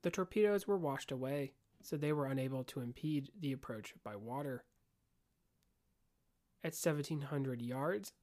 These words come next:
the ironclads would fire on the fortification. Their bow weaponry was able to bring to bear eighteen guns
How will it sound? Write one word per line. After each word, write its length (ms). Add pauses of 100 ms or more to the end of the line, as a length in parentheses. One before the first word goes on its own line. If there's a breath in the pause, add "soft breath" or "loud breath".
the 140
ironclads 540
would 160
fire 400
on 140
the 60
fortification. 880 (2000)
Their 120
bow 300
weaponry 460
was 200
able 240
to 80
bring 400 (200)
to 120
bear 380 (100)
eighteen 480
guns 420